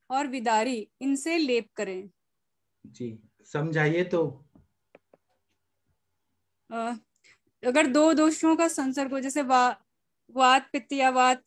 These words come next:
Speaker 1: कफ इस तरह से हो, तो तगर, मुलहटी, सौंफ, कूट, चंदन, या
Speaker 2: जी।
Speaker 1: तो ये या फिर बला, रासना, घी, मुलहटी या और कमल, या तो इनका combination अथवा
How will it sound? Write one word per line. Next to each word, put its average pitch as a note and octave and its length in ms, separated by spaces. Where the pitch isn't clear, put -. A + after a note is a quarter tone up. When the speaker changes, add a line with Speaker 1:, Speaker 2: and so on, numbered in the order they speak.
Speaker 1:
कफ C4+ 280
इस C4+ 140
तरह C#4+ 200
से D4 160
हो, D4 340
तो D4 300
तगर, D4 520
मुलहटी, C#4 540
सौंफ, D#4 680
कूट, D4+ 280
चंदन, G3+ 540
या B3+ 240
Speaker 2:
जी। B3+ 60
Speaker 1:
तो D#4 120
ये D#4+ 300
या C4 240
फिर D#4+ 160
बला, C4+ 500
रासना, D4+ 560
घी, C#4+ 300
मुलहटी A3+ 600
या A#3+ 200
और C4 200
कमल, G3 500
या B3 180
तो E4 160
इनका D4 340
combination C4 580
अथवा C#4 420